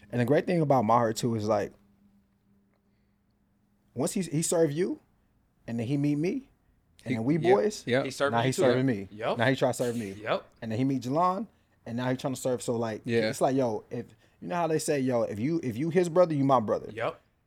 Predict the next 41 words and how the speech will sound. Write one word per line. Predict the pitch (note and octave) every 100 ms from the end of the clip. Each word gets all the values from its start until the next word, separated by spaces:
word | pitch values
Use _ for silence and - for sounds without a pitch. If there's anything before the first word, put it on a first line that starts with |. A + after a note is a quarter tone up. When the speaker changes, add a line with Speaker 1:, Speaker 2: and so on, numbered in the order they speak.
| _
Speaker 2:
He | D3
believe | C3+ B2+ C3
that. | A2 G#2
Speaker 1:
He | B2+
believe | B2 A#2+ A#2
Speaker 2:
He | C3+
Speaker 1:
that. |
Speaker 2:
lives | C#3 C#3
by | A#2+ A#2
that. | G#2+
Speaker 3:
And | A2
Speaker 2:
He | C3+
Speaker 3:
that |
Speaker 2:
stands | D#3+ D3 B2+
on | A2+
Speaker 1:
He | C3
Speaker 2:
that, | B2
Speaker 1:
believe | B2
that. | G#2+
Speaker 2:
actually. | G2
Speaker 3:
People | G#3 A#3 G#3+
like | F3+ E3
that, | E3+ E3 D3+
bro. | D#3 D#3 D3+
Speaker 2:
He | -
Speaker 1:
Are | A2
Speaker 2:
stand | D3 C3+
on | C3
Speaker 1:
rare. | B2+
Speaker 2:
business. | C3+ A#2 G2+ F#3 -
Speaker 3:
They | D3
stand | C3+ G#3 E3
on | C#3+
Speaker 1:
<laughs> |
Stand | E3 G3+
Speaker 3:
business, | D3+
Speaker 1:
on | C3+
Speaker 3:
bro. | -
Speaker 1:
business. | A2 C3+ E3
Speaker 3:
And | D#3+ D3+
Speaker 2:
Yeah. | B2 A2+